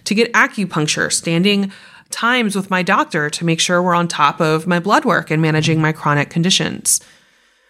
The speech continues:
So you really just want to be super intentional about what adjustments you need to make,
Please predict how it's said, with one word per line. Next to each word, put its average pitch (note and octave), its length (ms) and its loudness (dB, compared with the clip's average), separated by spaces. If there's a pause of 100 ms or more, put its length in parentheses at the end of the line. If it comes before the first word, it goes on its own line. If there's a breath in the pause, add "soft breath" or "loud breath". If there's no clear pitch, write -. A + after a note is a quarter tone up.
So - 140 0
you A#3+ 180 2
really B3+ 300 0
just E4 200 -6
want A#3+ 220 2
to G#3+ 100 0
be E3+ 380 2
super G#3+ 640 0
intentional E3+ 920 -2 (300)
about E3+ 420 0
what F#3+ 600 -2 (460)
adjustments F#3 840 0
you F#3 120 0
need E3+ 200 0
to F3+ 80 -4
make, F3+ 520 0